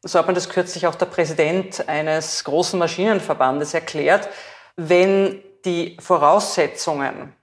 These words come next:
und wir sprechen jetzt auch von rechtlichen und bürokratischen Voraussetzungen, in Italien so wären wie beispielsweise in Österreich,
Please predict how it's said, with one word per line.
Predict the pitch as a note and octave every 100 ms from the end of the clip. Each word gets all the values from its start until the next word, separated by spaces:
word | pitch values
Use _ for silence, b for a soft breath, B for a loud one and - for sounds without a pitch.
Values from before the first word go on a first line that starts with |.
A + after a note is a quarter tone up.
| _
und | -
wir | D#3+
sprechen | D#3+ E3 D#3+
jetzt | D#3+
auch | - D3+
von | - D#3
rechtlichen | D3 F#3 - E3 D3
und |
bürokratischen | D#3 D3+ C#3 D#3+ F3+ - E3
Voraussetzungen, | C#3 C3 C#3+ D3 - - C#3+ C3+ C#3 B B
in | F3
Italien | E3+ D3 D#3 E3+ E3
so | D#3+ F3 F3
wären | D3+ D3+ D#3 D3
wie | D3+
beispielsweise | D3 C#3 - D#3 - C3+ D3
in | D3
Österreich, | D3+ E3 - D3+ D3+